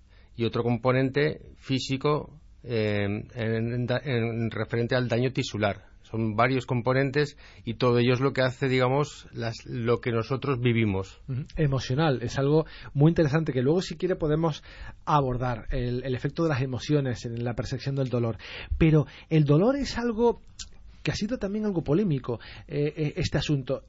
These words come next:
Speaker 2: ¿El dolor es subjetivo o es objetivo? ¿Se puede medir el dolor? Por ejemplo, un colega suyo nos puede decir, me puede decir, "Pues usted tiene colesterol, porque en este análisis ha salido esto, o ha sido úrico".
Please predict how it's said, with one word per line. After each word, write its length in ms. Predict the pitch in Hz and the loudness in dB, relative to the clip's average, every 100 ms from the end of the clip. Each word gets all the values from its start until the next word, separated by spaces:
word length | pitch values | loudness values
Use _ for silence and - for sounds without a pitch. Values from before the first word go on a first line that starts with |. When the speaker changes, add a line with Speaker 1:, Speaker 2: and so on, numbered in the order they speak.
| - | -2
Speaker 2:
¿El 120 | 160 | 0
dolor 200 | 190 269 | 2 0
es 140 | - - | -2 -6
subjetivo 760 | - 214 190 190 254 262 277 - - - - | -6 -4 -2 -2 -2 -4 -8 -14 -20 -18 -6
o 100 | 180 | -2
es 160 | 202 - | -2 2
objetivo? 580 | 185 - 160 156 123 107 | 0 2 -2 -2 -4 -2
¿Se 120 | 160 | 0
puede 220 | 156 247 | 2 2
medir 260 | 254 220 226 | 2 2 2
el 120 | 202 | 2
dolor? 280 | 151 165 240 - - - | 4 4 2 -2 -14 -8
Por 140 | 131 | -6
ejemplo, 460 | 127 170 147 120 107 - - - | 0 2 2 -2 -8 -12 -20 0
un 720 | 160 156 151 147 135 131 127 | 2 4 2 0 -2 -4 -4
colega 280 | 120 139 143 | 2 2 2
suyo 260 | - 170 185 | 2 2 2
nos 100 | - | 0
puede 220 | 139 135 | 2 2
decir, 260 | 120 151 | 2 0
me 120 | 135 123 | 0 0
puede 220 | 139 139 | 2 4
decir, 300 | - 127 123 | 2 -2 -4
"Pues 180 | 123 - | -6 -4
usted 140 | 185 | -4
tiene 220 | 180 233 | 0 -2
colesterol, 640 | 240 127 - - 143 156 120 | -2 -4 -6 -2 4 4 4
porque 260 | 120 123 | 0 -2
en 40 | 143 | 0
este 160 | 151 | 0
análisis 400 | 170 185 208 254 | 2 4 2 2
ha 120 | 175 151 | 0 0
salido 380 | 139 175 220 | 0 2 4
esto, 280 | 143 - - | 2 -2 -10
o 160 | 104 135 | -10 -8
ha 40 | |
sido 220 | - 233 | -6 2
úrico". 480 | 190 165 156 123 - | 6 6 6 2 -8